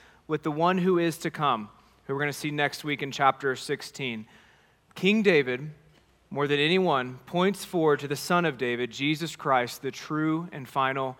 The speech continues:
King to come. As we begin our study in First Samuel fifteen, I wanna remind us of the words Jesus said in John chapter ten.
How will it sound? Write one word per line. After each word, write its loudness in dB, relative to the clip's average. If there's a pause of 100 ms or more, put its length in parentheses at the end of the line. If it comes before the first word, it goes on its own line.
(200)
King -6 (300)
to -6
come. -4 (1300)
As 4
we 0
begin 4
our 8
study 4
in 0
First 0
Samuel 0
fifteen, -2
I 4
wanna 4
remind 6
us 4
of -2
the -2
words 2
Jesus -4
said 0 (300)
in -6
John 2
chapter 0
ten. -10